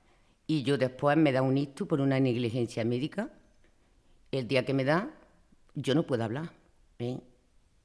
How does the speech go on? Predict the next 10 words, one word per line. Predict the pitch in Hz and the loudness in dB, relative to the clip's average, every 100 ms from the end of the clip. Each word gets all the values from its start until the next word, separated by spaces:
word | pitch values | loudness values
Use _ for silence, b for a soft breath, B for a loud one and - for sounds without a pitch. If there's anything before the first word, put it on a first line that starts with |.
| _ _ - | _ _ -10
Esto | 113 131 | -6 -4
es | 135 | -2
muy | 127 | -2
duro. | 147 196 - _ _ _ _ _ _ _ - | -4 -6 -14 _ _ _ _ _ _ _ -8
Entonces, | 117 113 117 - 131 131 b b b b | -4 -2 -2 -4 -6 -6 b b b b
yo | 131 147 | -2 2
empecé | 156 175 170 185 226 - - - | 2 0 -2 -2 -4 -6 -18 -14
con | - 135 131 | -6 -2 -2
este | 131 123 | -2 -6
proceso | 120 123 127 135 - 202 | -6 -6 -6 -6 -6 -10